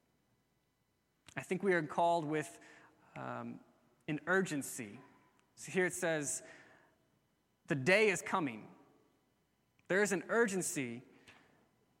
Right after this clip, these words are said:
to be encouraged, to stir up one another. And this seems to be calling for a more intentional kind of relationship, one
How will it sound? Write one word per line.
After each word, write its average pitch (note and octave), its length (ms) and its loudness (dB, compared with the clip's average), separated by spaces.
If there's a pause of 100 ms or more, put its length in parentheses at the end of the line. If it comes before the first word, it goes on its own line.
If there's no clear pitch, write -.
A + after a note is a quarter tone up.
(360)
to E3 100 -2
be D#3 480 0 (340)
encouraged, C#3 760 -4
to C#3 160 0
stir E3+ 400 -2
up - 260 -2 (200)
one D3+ 200 -2
another. A#2+ 460 -4 (800)
And E3+ 60 -6
this F3 80 -6
seems B3+ 220 0
to A#3+ 60 -2
be A3+ 100 0
calling G#3+ 340 2
for F#3 420 0
a E3+ 80 -2
more F3+ 260 -2
intentional D#3 580 -6
kind B2 260 -6
of A2+ 60 -8
relationship, - 640 -10 (1500)
one F#3+ 600 0